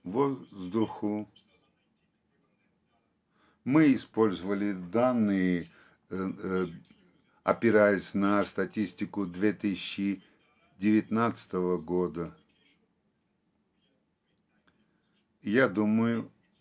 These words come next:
и то же самое, э, практически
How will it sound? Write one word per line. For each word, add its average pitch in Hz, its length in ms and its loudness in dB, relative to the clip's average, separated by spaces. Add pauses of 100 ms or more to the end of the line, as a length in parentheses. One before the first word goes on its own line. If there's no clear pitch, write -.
(140)
и 113 160 0
то 113 300 2
же 104 120 -2
самое, 120 760 -2 (160)
э, 95 300 0
практически 110 960 -6